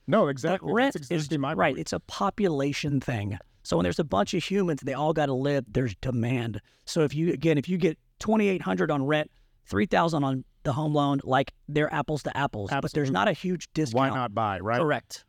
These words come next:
Speaker 1: But if you are, if you, if there is some fluke of a rental that's out there that you're saving all this money and renting, which I have not seen that at all. The rental market is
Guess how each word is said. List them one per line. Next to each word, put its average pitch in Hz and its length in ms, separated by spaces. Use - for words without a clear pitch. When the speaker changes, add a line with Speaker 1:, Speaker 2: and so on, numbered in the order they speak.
Speaker 1:
But 151 120
if 139 100
you 156 220
are, 147 140
if 147 120
you, 160 160
if 156 180
there 165 180
is 160 280
some 165 320
fluke 160 320
of 135 100
a 135 60
rental 135 380
that's 123 220
out 135 200
there 139 140
that 123 160
you're 143 100
saving 143 400
all 139 100
this 123 200
money 139 280
and 120 120
renting, 131 420
which 113 140
I 127 160
have 117 160
not 110 260
seen 127 220
that 113 200
at 107 100
all. 113 180
The 107 100
rental 123 220
market 113 320
is 95 200